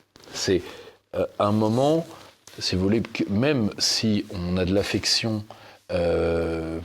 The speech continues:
personnelle, une, un, ce qu'on appellerait un penchant en philosophie pour un ou l'autre camp, à un moment, si en plus on rajoute, euh, euh, l'aspect,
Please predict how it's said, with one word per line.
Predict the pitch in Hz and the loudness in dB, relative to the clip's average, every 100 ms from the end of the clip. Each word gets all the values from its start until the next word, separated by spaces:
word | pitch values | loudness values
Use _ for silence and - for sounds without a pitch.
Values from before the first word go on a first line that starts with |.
| - | -4
personnelle, | 101 - - 87 92 92 92 | -2 0 0 0 2 2 2
une, | 85 85 82 80 80 80 | 0 -2 -4 -4 -6 -6
un, | |
ce | 80 | -8
qu'on | - 80 | -6 -4
appellerait | 82 90 92 | -2 0 0
un | |
penchant | 87 113 107 - 101 | 0 0 0 0 0
en | |
philosophie | 87 87 85 87 - | -2 0 0 0 -2
pour | 87 90 | -4 -2
un | 92 | 0
ou | 87 | 0
l'autre | 82 85 - | 2 0 -2
camp, | 85 117 135 156 - - _ _ _ _ _ - | -2 0 0 -6 -12 -20 _ _ _ _ _ -6
à | 87 | 0
un | |
moment, | 90 90 95 120 | 2 2 2 2
si | 135 - 101 | 2 0 2
en | 117 | 0
plus | - 135 120 - - - - - - 85 | 2 2 2 0 -4 -12 -20 -20 -16 -8
on | 95 | -4
rajoute, | 85 92 90 101 101 - | 0 0 2 2 0 -2
euh, | 82 78 - - - _ _ - | -4 -4 -8 -20 -20 _ _ -6
euh, | 85 82 80 80 78 78 76 73 73 - 73 69 65 65 50 - - | -2 0 0 -2 -2 -4 -4 -4 -6 -8 -8 -10 -10 -12 -16 -16 -6
l'aspect, | 95 95 - - 101 98 | -2 0 -2 0 2 2